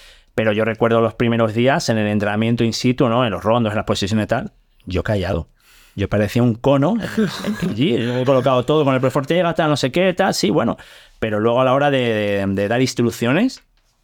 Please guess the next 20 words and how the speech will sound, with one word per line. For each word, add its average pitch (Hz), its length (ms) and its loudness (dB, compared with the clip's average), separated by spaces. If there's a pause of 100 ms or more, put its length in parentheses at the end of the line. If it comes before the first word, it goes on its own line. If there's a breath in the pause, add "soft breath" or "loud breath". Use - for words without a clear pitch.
(160)
estaba 113 280 -6
callado. 110 400 0 (680)
Y 95 180 -2
a 85 140 0
la, 85 540 -6
a 95 80 -4
los 92 100 -4
cuatro 107 380 0
días, 127 440 0
eh, 85 420 -4
es - 180 -6
el 98 80 -6
propio 104 220 0
Simeone 107 340 0
el 139 60 0
que 135 80 2
me 107 80 0
dice, 101 220 -6
"Iván", 101 140 -2
dice, 123 220 -4